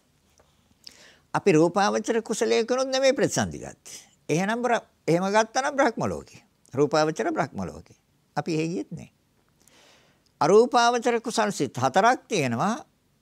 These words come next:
අපි ඒ සිතකුත් නෙමෙයි අරන් තියෙන්නේ. මේ දැනගන්න ඕනේ මේ සිත අපි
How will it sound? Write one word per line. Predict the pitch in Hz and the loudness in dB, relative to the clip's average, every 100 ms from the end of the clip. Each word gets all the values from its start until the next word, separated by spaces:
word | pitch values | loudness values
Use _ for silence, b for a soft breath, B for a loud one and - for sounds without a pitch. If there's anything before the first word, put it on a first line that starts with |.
| - | -8
අපි | 170 214 | -2 4
ඒ | 202 | 4
සිතකුත් | 220 254 247 262 | 4 0 -4 -4
නෙමෙයි | 269 277 | -6 -4
අරන් | 233 107 76 | -2 -2 -6
තියෙන්නේ. | - - _ _ _ _ _ _ - | -20 -20 _ _ _ _ _ _ -8
මේ | 123 | -2
දැනගන්න | 139 202 202 120 | 0 0 -2 -2
ඕනේ | 110 | -4
මේ | 110 | -6
සිත | - 143 135 | -6 -4 -2
අපි | 98 98 | -4 -6